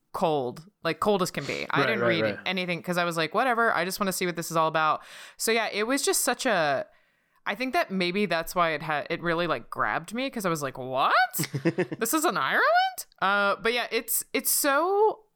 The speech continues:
Speaker 1: and I mean, it's, it's kind of interesting too, like you, you were saying, um, Dan, because it kinda reminds me too of, like, Marty, like, People with Small Lives,
Speaker 3: Sure.
Speaker 1: Small Problems, except Marty was a lot more, like,
Speaker 2: Oh my God,
Speaker 1: romantic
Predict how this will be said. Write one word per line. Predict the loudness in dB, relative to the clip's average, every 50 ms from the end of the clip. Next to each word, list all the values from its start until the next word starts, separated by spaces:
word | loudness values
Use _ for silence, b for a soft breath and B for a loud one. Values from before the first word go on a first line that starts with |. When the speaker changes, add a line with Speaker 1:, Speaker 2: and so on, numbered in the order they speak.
| _ _ _ _ _
Speaker 1:
and | 0 2 2
I | 2
mean, | 2 2
it's, | 0 0 -2 -2 -4
it's | -4 -4 -4 -2
kind | -2 0 0 0
of | 0 0
interesting | 0 0 0 0 0 0 0 -2
too, | 0 0 2 2 2
like | 2 0 -2 -4
you, | -4 -2 -2 -2 -2 -2
you | -2 0
were | 0 2
saying, | 2 0 0 0 0 0 0 0 -2 -2 -4 -6 -8 -4 -2
um, | -2 0 0 0 0 -2 -2 -4 -8 -12 -14 -16 -16 -10 -6
Dan, | -4 -4 -2 -4 -4 -4
because | -6 -6 -4 -2 -2 0 0 -2 -4 -4 -4
it | -6 -4 -2
kinda | -2 0 0
reminds | 0 0 0 -2 -2 -4
me | -6 -6
too | -2 0 0
of, | 0 0
like, | 0 -2 -2 -4
Marty, | -2 2 2 2 2 2 0 -2 -2 0
like, | 0 -2 -2 -4 -6
People | -8 -4 -4 -4
with | -4 -2
Small | 0 2 2 2 4
Lives, | 2 0 0 -2 -4
Speaker 3:
Sure. | -2
Speaker 1:
Small | -4 -4 -2
Problems, | 0 0 0 0 -2 -4 -8
except | -8 -4 -4 -4 -2
Marty | 0 0 0 0 0 -2 -4
was | -2 -2
a | 0 0
lot | 0 0 0 -2 -4 -6
more, | -4 0 2 2 2 2 2 0
like, | 0 0 0 2
Speaker 2:
Oh | 0
my | 2
God, | 2 2
Speaker 1:
romantic | 2 2 2